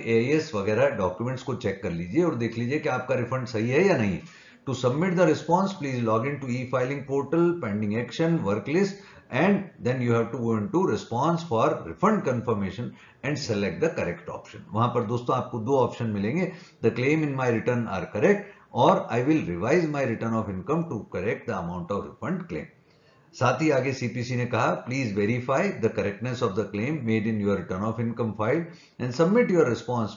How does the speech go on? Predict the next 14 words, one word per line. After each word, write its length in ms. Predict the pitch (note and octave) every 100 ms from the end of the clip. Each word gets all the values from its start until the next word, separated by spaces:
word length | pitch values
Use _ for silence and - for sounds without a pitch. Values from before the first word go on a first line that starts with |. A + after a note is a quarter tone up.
| G#2
within 240 | G2+ D#3+
fifteen 400 | B2 G2+ - B2
days 200 | G#2 F#2+
of 140 | B2+ G2
receipt 380 | F#2 A2+ A2
of 140 | A#2+ F#2+
this 200 | A2+ A#2 F#2
email। 340 | F#2 G#2 E3 G3 - - - C3
In 120 | D3
case 240 | E3+ G3
of 140 | F3+ D3
incorrect 420 | C3 E3 F3+ E3+
claim 240 | D3 C#3+
omission, 400 | A2+ A2 A2 F#3+